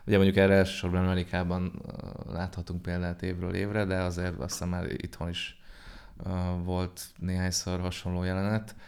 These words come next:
Ö, és hát, ö, amit mondtál, Renvik, hogy, ö, ezzel a óriási nagy káosszal, amit itt a akciós,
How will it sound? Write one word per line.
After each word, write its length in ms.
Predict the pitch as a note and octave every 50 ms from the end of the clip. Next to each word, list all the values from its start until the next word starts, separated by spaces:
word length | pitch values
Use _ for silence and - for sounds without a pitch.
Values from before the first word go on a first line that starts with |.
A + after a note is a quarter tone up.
| - - - - - - - - - - _ - G#3 - F#2+
Ö, 500 | F#2+ F#2+ G2 G2 G2 G2 G2+ G2+ G2+ G2+ G2+ - - - - - - - - -
és 200 | G#2 G2+ - -
hát, 280 | B2 A2 G#2 A2 -
ö, 240 | A2+ A2 A2 A2 A2 G#2 -
amit 380 | - F2 G#2 G#2 G2+ - - -
mondtál, 340 | G#2+ G#2 F#2+ F#2+ G2 F#2+ F#2
Renvik, 340 | G2 G2+ G2+ G2+ G2 G2 -
hogy, 260 | - G2+ F#2+ F#2+ G2
ö, 180 | F#2+ G2 F#2+ F#2 - - - - - - - - - - -
ezzel 420 | - - F2+ F#2 F2 F2+ F#2+ F#2 F#2
a 440 | F#2 F#2 F#2 F2+ F2+ E2+ C#2 - - - - - - - - - - - - - - -
óriási 440 | F2+ F#2+ F#2 F#2 F#2 F2 - - F#2
nagy 140 | F#2 F2 E2+
káosszal, 600 | - F2 F2 F2+ F2+ F2+ F2 - - - F2+ F2+
amit 260 | F#2 F#2 F2+ F2 -
itt 200 | - - - -
a 300 | F2 F2 F2+ F2+ E2+ D#2+
akciós, 1000 | E2+ F2 - - - - E2+ F2 F2+ F2+ F#2 F2+ G2 - - - - - - -